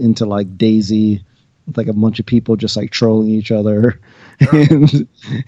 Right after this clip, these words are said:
Speaker 2: It's weird 'cause
Speaker 1: that
Speaker 2: it's like Go-, like the, there was a Peter Molyneux game called, I think, Godus, and it was sub-, it was basically like you are playing God and you get to watch humans do things that, that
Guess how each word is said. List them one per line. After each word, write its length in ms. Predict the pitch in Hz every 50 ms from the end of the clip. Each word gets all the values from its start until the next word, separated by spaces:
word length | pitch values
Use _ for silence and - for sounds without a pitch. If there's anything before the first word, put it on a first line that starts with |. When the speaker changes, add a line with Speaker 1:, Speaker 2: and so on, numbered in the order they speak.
| - - -
Speaker 2:
It's 180 | 175 156 139 -
weird 280 | 135 - - - 190
'cause 100 | - 160
Speaker 1:
that 80 | 139 135
Speaker 2:
it's 140 | 139 - 160
like 200 | 147 139 127 113
Go-, 200 | 104 123 127 139 -
like 240 | 131 120 117 113 107
the, 400 | - - 123 110 110 110 113 110
there 120 | 110 139
was 120 | 156 147 143
a 40 | 143
Peter 220 | 156 185 175 170
Molyneux 400 | 135 127 131 135 135 123 120 113
game 300 | 104 113 110 107 104 101
called, 220 | - - 101 101
I 100 | 101 98
think, 220 | - 113 104 98 90
Godus, 640 | 98 98 104 117 147 180 196 - - - - - _ _ _ _ _ _ _ _ _ _ _ _ _ -
and 180 | 123 120 117
it 120 | 117 117 113
was 280 | 113 113 113 107 101
sub-, 500 | - - - - - - - 123 117 131
it 60 | - 139
was 160 | 127 123 110
basically 580 | 104 117 127 139 143 - - - 127 120 120
like 560 | 113 110 107 107 104 104 104 101 - _ _ _ _ _ _ _ _ _ _
you 360 | - 104 107 113 123 131 135 127
are 100 | 117 110
playing 440 | - - 139 120 113 110 107 101 92
God 580 | - 101 98 98 98 98 98 95 92 98 104 _ _ _ _ _
and 180 | - 104 98 98
you 140 | 101 110
get 160 | 104 110 113 -
to 100 | - 113
watch 440 | 101 95 95 98 95 78 - - -
humans 480 | 107 104 101 98 95 95 92 90 - - _
do 260 | - 107 101 98 98
things 360 | 95 - 104 98 98 95 87
that, 180 | 98 98 98 90 _ _
that 280 | - 95 87 85 78 -